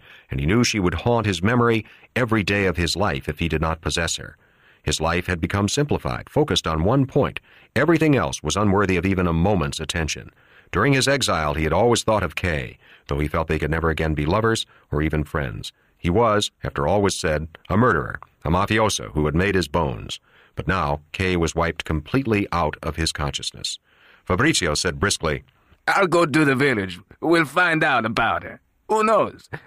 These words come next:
Speaker 2: She may be more available than we think. There's only one cure for the thunderbolt, eh, Carlo?"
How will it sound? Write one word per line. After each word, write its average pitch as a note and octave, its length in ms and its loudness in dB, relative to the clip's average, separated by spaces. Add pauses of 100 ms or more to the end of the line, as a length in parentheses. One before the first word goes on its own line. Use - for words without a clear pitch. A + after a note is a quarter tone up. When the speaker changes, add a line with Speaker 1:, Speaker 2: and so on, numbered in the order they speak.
Speaker 2:
She A2+ 140 -2
may A#2 160 2
be G#2+ 140 -2
more A2 220 0
available G#2 560 -2
than A2+ 120 -2
we G2+ 140 -4
think. C3 420 -4 (400)
There's A2+ 200 -4
only C3 280 4
one C3+ 460 4
cure C#3 420 4
for B2 120 0
the C3 120 2
thunderbolt, B2 800 2
eh, A#2+ 360 -2
Carlo?" A#2 600 -2